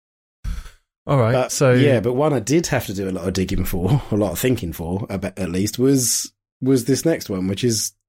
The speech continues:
Speaker 2: the series that you would most like to see return.
Speaker 1: Mm-hmm.
Speaker 2: So I've got a few entries in this list. Um, I mean, is this another one, like, your favourite series that you've got a whole bunch that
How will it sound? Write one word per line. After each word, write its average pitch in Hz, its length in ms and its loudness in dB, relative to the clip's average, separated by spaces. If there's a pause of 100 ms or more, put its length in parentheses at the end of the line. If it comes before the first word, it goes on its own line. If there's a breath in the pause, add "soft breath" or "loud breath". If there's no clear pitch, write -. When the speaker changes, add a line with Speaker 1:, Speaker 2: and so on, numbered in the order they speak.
Speaker 2:
the 98 100 -4
series 120 540 2
that 113 100 -2
you 104 120 -2
would 95 160 -4
most 107 300 0
like 101 140 -4
to 98 80 -4
see 95 540 -2 (240)
return. 98 580 -4 (240)
Speaker 1:
Mm-hmm. 104 240 0 (600 loud breath)
Speaker 2:
So 117 680 2 (360)
I've 131 140 0
got 123 300 0
a 107 140 -2
few 143 400 2
entries 90 360 -2
in 78 140 -6
this 73 220 -8
list. - 460 -6
Um, 98 460 2
I 104 40 -2
mean, 113 160 4
is 107 100 2
this 120 160 2
another 107 260 2
one, 95 380 0 (120)
like, - 220 -6
your 92 100 -2
favourite 87 320 -2
series 87 280 -2
that 87 80 -2
you've 87 200 -4
got 85 180 -2
a 85 40 -4
whole 87 180 0
bunch 87 480 -4
that 90 200 -6